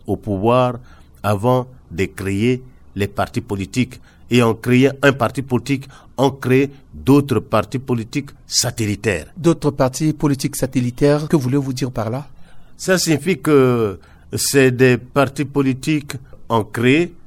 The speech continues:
Speaker 1: pour, euh, des raisons propagandistes, pour multiplier le nombre des alliés, de manière à se maintenir au pouvoir. Je parle de l'histoire de la République centrafricaine, au fait, c'est ça.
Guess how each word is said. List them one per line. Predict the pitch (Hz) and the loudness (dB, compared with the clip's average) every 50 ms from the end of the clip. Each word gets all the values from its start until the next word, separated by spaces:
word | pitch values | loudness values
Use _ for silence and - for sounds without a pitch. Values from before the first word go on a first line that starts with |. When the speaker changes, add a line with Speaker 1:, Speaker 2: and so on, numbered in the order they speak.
| - - - _ - - - - | -20 -20 -20 _ -20 -20 -12 -4
Speaker 1:
pour, | - 131 131 131 127 127 117 | 0 4 6 6 6 6 6
euh, | 117 117 113 110 107 107 104 101 104 107 | 4 4 4 2 2 0 0 -2 -4 0
des | 98 110 113 | 2 4 6
raisons | 110 113 110 104 95 104 123 123 120 117 110 104 95 90 - - - | 6 6 4 2 2 0 0 0 2 0 0 -2 -4 -6 -12 -14 -6
propagandistes, | - 123 113 101 117 113 107 113 107 107 101 120 156 170 - - - 170 170 180 - | -2 0 0 2 2 0 2 2 0 0 0 -2 -2 -2 -2 -4 -4 -6 -6 -6 -4
pour | - 127 127 123 120 117 120 | 0 2 2 4 4 2 0
multiplier | 117 110 110 - - 113 - - 120 131 | 0 -2 -2 -4 -6 -8 -6 -2 0 0
le | 131 120 113 | 0 0 0
nombre | 113 120 123 123 117 107 | 0 0 -2 -2 -2 -4
des | 104 104 104 101 90 107 | -4 -2 -2 -2 0 0
alliés, | 101 107 107 117 120 143 165 170 - - - - - - | 0 0 0 0 0 0 0 -4 -8 -12 -20 -20 -8 -4
de | 110 113 | -2 0
manière | 113 113 110 113 127 135 135 131 127 - - | 2 2 2 4 4 4 2 2 0 -4 -4
à | 107 107 107 101 104 104 | -2 0 0 0 0 -2
se | 101 - - - 123 | -4 -6 -6 -4 -4
maintenir | 110 107 110 110 113 120 113 123 143 160 - 107 | -2 -2 -4 -4 -2 -2 -2 0 0 0 -2 -2
au | 104 | -6
pouvoir. | 98 - 123 120 120 165 170 143 101 80 - 87 | -4 -2 0 2 2 4 2 2 0 -2 -8 -14
Je | 87 - - 107 | -12 -8 -8 -6
parle | 85 - 120 120 120 110 104 | -4 0 0 0 0 0 -2
de | 98 98 | -4 -4
l'histoire | 98 113 113 - - 151 139 | -4 -4 -6 -4 -2 -2 -2
de | 110 | -2
la | 107 104 | -2 -6
République | 95 120 135 131 131 | -6 -6 -8 -8 -6
centrafricaine, | 147 135 - 110 110 - 123 120 - 147 127 - | -6 -4 -4 -4 -4 -4 -4 -4 -4 -4 -4 -4
au | - - | -8 -10
fait, | 101 - 123 113 - | -6 -6 -6 -6 -6
c'est | - 90 | -8 -10
ça. | - - - - | -10 -10 -12 -10